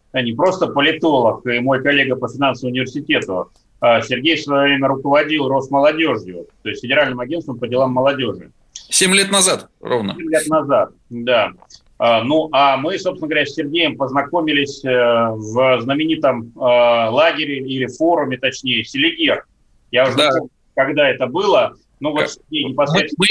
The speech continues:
Speaker 2: мы, мы его создавали в две тысячи пятом году.
Speaker 1: Вот, вот, вот. Значит, и, э,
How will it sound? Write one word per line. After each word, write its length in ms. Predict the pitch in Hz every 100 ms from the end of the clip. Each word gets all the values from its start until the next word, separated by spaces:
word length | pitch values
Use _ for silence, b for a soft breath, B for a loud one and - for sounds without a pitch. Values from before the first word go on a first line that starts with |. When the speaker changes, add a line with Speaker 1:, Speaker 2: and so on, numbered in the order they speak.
| 220
Speaker 2:
мы, 200 | - 156
мы 120 | 196
его 160 | 226 226
создавали 460 | - 170 196 214 196
в 20 |
две 140 | 151
тысячи 340 | 170 208 - 180
пятом 320 | 185 185 180
году. 380 | 185 160 113 - _ _
Speaker 1:
Вот, 280 | 120 185 -
вот, 260 | 147 151 110
вот. 240 | 95 - - B B B -
Значит, 380 | 139 135 143 -
и, 300 | 151 196 190
э, 580 | 175 - 139 135 127